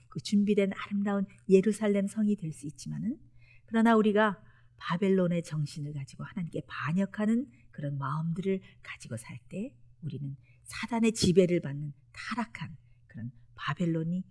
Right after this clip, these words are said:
성이 될 수밖에 없는 것 같습니다. 우리가 바벨론을 공부하면서 영적인 의미도 우리가 새겨보면서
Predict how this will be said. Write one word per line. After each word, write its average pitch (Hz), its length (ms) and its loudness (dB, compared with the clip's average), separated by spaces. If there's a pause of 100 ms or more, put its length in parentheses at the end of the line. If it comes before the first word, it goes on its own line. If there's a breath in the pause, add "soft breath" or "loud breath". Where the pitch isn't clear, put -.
성이 170 460 -6
될 139 180 -10
수밖에 - 520 -12 (160 soft breath)
없는 160 300 2
것 - 160 -6
같습니다. - 460 -12 (300 loud breath)
우리가 220 360 10 (220 loud breath)
바벨론을 240 520 8
공부하면서 156 760 -2 (220)
영적인 156 540 0
의미도 202 380 6
우리가 202 240 4
새겨보면서 165 960 -4